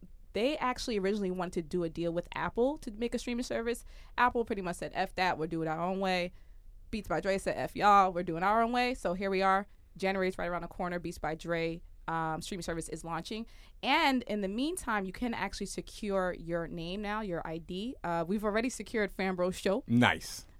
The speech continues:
Speaker 1: Um, I know D J Banamin got his, or he's
Speaker 2: Yep.
Speaker 1: about to get his. I got mine. So you can actually, um, and you probably just Google it, Beats by Dre streaming, and then you'll see the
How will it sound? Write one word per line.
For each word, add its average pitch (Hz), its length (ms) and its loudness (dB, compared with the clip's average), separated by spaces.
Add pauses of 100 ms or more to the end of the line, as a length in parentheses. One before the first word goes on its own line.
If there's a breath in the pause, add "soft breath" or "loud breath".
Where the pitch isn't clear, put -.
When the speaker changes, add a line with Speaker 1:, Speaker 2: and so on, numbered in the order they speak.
Speaker 1:
Um, 185 300 4
I 190 80 2
know 196 140 0
D 214 120 -2
J 196 140 2
Banamin 208 500 2
got 202 200 4
his, 226 280 4
or 196 60 0
he's 202 120 0
Speaker 2:
Yep. 214 120 8
Speaker 1:
about 196 140 8
to 233 60 -2
get 220 200 2
his. 254 240 2
I 180 100 0
got 175 220 0
mine. 220 360 2 (220 soft breath)
So 196 280 4
you 196 120 0
can 262 140 -2
actually, 233 500 0
um, 196 220 4
and 202 100 -4
you 220 60 -4
probably 233 180 0
just 175 140 -2
Google 165 220 2
it, 160 100 0
Beats 185 180 -4
by 180 160 -2
Dre 170 160 0
streaming, 233 560 -2
and 175 180 -6
then 170 200 -4
you'll 170 100 0
see 165 220 -6
the 139 320 -2